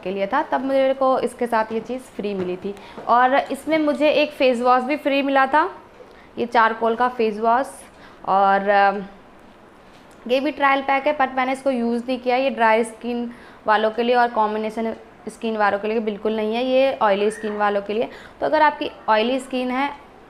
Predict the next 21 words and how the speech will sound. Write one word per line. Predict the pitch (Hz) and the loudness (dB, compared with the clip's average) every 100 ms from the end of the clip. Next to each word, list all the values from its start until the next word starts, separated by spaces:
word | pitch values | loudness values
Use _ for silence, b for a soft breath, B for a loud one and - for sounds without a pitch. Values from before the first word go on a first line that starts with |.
| - | -2
और | 208 | 0
आप | 214 202 | 0 0
अच्छा | 208 - 262 | -6 -6 -4
face | 269 240 | 0 0
wash | 233 240 233 | 0 -2 -2
ढूंढ | 220 214 214 | -2 -2 0
रहे | 233 | -2
हैं | 247 | -2
तो | 247 | -4
ये | 214 | -2
वाला | 196 202 202 | -2 -2 -2
बहुत | 202 202 | -4 -6
अच्छा | 196 208 | -6 -4
रहेगा | 202 196 202 | -2 -2 -4
आपके | 202 - 208 | -6 -6 -4
लिए, | 254 | -4
oily | - 190 196 | -2 -4 -4
face | 202 196 196 | -6 -6 -6
वालों | 196 202 | -6 -6
के | 208 | -6
लिए। | 233 | -8